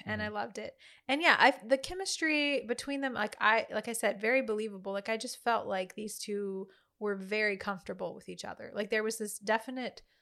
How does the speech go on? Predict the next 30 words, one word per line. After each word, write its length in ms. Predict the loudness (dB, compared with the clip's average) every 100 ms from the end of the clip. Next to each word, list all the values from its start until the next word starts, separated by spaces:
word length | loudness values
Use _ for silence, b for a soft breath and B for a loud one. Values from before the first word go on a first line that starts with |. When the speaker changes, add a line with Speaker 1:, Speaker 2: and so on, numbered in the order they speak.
| _ -4
Speaker 1:
um, 560 | 0 0 0 -6 -12 -16 _ -20 -20 _ -12
comfort 720 | -6 -6 -6 -8 -8 -8 -14 -20 -12
between 460 | -10 -8 -8 -10 -10
them 280 | -12 -6
that 180 | -2 -2 -4 B B B
they, 580 | -4 0 2 2 0 0
they 100 | -2
felt 360 | -4 0 0 0
like, 320 | -2 -2 -4 -20 _ _ _
y-, 120 | -14 -4
or 120 | -2
you 260 | -2 0 0
felt 320 | 2 2 2
when 120 | -4
you 120 | -8 -8
were 100 | 2
watching 340 | 4 4 -2
them 40 | -8
together, 320 | -6 -4 -4
like, 180 | -6 -4
they 120 | -4
really 320 | -2 0 -2
have 340 | -2 -2 -2
known 220 | -6 -12 -12
each 180 | -12
other 400 | -12 -10 -10 -10 -14
for 220 | -10 -8
years. 500 | -8 -12 -14 -14 -10
Speaker 2:
Yeah, 320 | 2 4 4 2
they, 280 | -2 -4